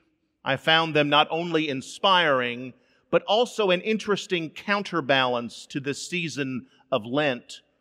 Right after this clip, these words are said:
or at least how we may have been taught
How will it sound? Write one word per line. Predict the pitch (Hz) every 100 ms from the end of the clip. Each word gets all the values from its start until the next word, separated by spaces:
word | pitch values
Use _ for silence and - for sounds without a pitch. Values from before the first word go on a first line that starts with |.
| _ _ _
or | 160 170
at | 156
least | 185 190 - -
how | - 170 170 170 156
we | 147 151
may | 143 151 160
have | 147 143 123
been | 139 131
taught | - - 160 87 - -